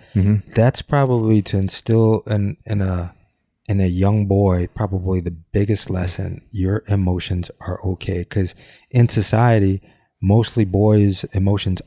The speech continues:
Speaker 2: are not okay.
Speaker 1: Mm-hmm.
Speaker 2: You know, when they're feeling
Speaker 1: Mm-hmm.
Speaker 2: sad or weak, you know, sure, it's changing, but the aspect of don't cry,
Speaker 1: Mm-hmm.
Speaker 2: don't be sad,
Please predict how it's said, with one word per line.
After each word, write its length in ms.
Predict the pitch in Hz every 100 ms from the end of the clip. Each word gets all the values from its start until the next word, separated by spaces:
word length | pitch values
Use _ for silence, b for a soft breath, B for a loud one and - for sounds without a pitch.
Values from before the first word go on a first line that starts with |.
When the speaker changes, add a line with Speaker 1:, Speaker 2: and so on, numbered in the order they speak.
| _
Speaker 2:
are 160 | 98 92
not 460 | 90 87 87 92
okay. 300 | 90 85 85
Speaker 1:
Mm-hmm. 220 | 85 82 78 - _ _ _ _ _
Speaker 2:
You 140 | - 92
know, 220 | 90 90
when 180 | 90 92
they're 120 | 87
feeling 600 | - 98 98 95 92 90
Speaker 1:
Mm-hmm. 420 | - _ - -
Speaker 2:
sad 380 | 95 95 98 95
or 60 | 85
weak, 480 | 90 92 - -
you 60 | 95
know, 320 | 90 90 90 - _ -
sure, 280 | - 110 101
it's 160 | 90
changing, 420 | - 104 104 87 85
but 80 |
the 80 | 92
aspect 400 | 95 - 95 -
of 140 | 87 82
don't 200 | 92 101
cry, 580 | - 95 98 98 98 98 b -
Speaker 1:
Mm-hmm. 160 | 85 85
Speaker 2:
don't 160 | 98
be 80 | 107
sad, 640 | - 95 98 98 95 95